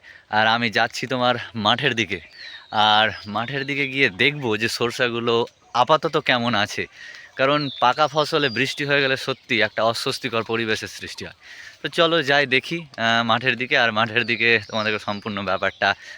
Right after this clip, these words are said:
দেখাই আমাদের সরষে কেমন হয়েছে। এখানে দেখতে পাচ্ছ,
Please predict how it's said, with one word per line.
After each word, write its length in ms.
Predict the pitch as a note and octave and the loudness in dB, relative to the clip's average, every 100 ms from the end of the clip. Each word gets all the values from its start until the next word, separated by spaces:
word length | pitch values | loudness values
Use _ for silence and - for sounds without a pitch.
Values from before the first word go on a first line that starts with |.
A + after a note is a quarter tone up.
| - | -2
দেখাই 320 | A#2+ A#2+ A2 | 0 2 2
আমাদের 260 | G2 G2 G2 | 2 0 -4
সরষে 520 | - A2 - A2 G2 - | -2 -2 2 4 4 2
কেমন 220 | G#2 G2+ | -4 -2
হয়েছে। 300 | G#2+ G2+ - - - - - - - _ _ - - _ - - - - - - - - - | -2 -4 -6 -16 -20 -20 -20 -20 -20 _ _ -16 -16 _ -20 -20 -20 -20 -20 -20 -20 -20 -8
এখানে 240 | G#2 A#2+ | -2 0
দেখতে 240 | A#2 B2 C#3 | 2 2 4
পাচ্ছ, 300 | C3 - | 2 2